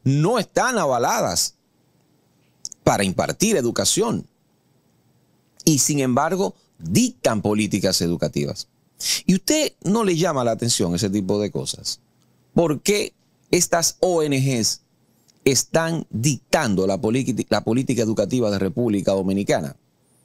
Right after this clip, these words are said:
Bueno, para desintegrarnos más, para seguir balcanizando República Dominicana y para seguir desintegrando nuestra identidad. Eso es sencillo.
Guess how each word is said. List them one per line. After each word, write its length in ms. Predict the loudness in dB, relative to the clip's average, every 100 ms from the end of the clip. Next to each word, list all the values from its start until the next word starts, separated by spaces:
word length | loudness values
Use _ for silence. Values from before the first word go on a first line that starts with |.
| _ _ _ 0
Bueno, 400 | 2 2 -2 -8 _ _ _ _ _ _ _
para 280 | 2 2 2
desintegrarnos 1080 | 0 0 0 0 0 2 0 0 -2 -4 -6
más, 360 | -6 -8 -10 _
para 220 | 0 2
seguir 400 | 2 2 2 0
balcanizando 880 | 0 -2 -2 -2 0 0 0 0 0
República 560 | 0 0 0 0 0 0
Dominicana 680 | 0 0 0 0 0 0 -2
y 120 | -2
para 300 | -2 -2 0
seguir 540 | 0 0 0 0 -2 -8 _ -16 -6
desintegrando 1040 | 0 0 2 0 0 2 0 0 0 0 0
nuestra 560 | 0 0 -2 -2 0 0
identidad. 800 | 0 0 -2 -4 -4 -4 -6 -10 _ _ _ _ _ _ 0
Eso 420 | 2 2 0 0
es 340 | 0 -2 -4 _ _ _ _
sencillo. 920 | 0 2 2 2 2 0 0 0 -2